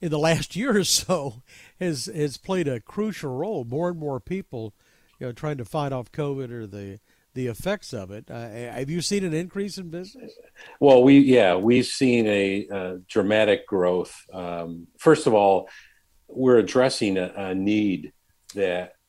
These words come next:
Speaker 2: exists. Uh, it's a gap, if you will. When you look at the state of Texas,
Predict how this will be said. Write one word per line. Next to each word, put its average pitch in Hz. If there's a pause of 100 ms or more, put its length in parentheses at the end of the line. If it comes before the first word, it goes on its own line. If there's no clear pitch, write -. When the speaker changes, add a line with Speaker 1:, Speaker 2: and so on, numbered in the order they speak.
(140)
Speaker 2:
exists. 98
Uh, 92
it's 110
a 113
gap, 85
if -
you 90
will. 85
When 101
you 101
look 113
at 107
the 92
state 98
of -
Texas, -